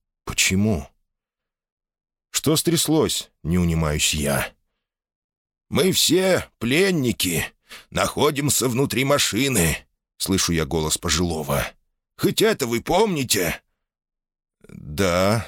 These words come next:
киваю я. Воспоминания брезжат в памяти, но совсем смутно. «Меня зовут...» Старик издает сухой смешок, будто испытав облегчение. «Почему бы не Тат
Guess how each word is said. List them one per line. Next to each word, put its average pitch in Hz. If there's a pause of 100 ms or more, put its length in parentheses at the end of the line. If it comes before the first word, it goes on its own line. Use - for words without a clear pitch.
(140)
киваю 85
я. 80 (560)
Воспоминания 147
брезжат 131
в -
памяти, 117
но 95
совсем 113
смутно. 110 (1200)
«Меня 107
зовут...» 123 (640)
Старик 151
издает 117
сухой 104
смешок, 123
будто 90
испытав 80
облегчение. 73 (1200)
«Почему 180
бы 175
не 110
Тат -